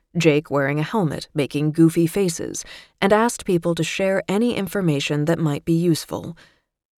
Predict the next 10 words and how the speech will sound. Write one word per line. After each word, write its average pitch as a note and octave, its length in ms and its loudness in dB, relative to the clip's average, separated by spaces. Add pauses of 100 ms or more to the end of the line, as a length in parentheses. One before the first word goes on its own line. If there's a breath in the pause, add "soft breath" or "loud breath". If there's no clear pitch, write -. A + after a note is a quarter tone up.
(400 soft breath)
Someone D#4+ 400 4
reported E3+ 640 0
seeing D#3+ 460 2
Deb, F#3+ 400 0
Steph, D#3 500 0
and D#3+ 180 2
Dave C#3 500 0
burning G3 500 -2
Jake's E3+ 400 0
mattress F3 560 -2